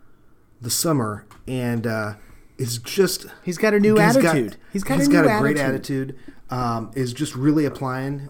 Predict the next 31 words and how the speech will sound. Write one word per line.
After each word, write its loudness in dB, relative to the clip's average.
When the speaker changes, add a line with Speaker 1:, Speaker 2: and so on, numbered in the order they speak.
Speaker 1:
um, -4
themselves. -4
So -6
let's -8
see 2
what, -4
uh, -2
Speaker 2:
<laughs> -4
Speaker 1:
let's -4
see, -4
let's -4
see, 2
let's -2
see 2
what 4
anonymous 0
Amazon -2
customer -6
has -2
to -18
say -2
about -4
the 4
liminal 6
space 0
denial 2
that -4
is -6
Truth -4
or -8
Dare. -10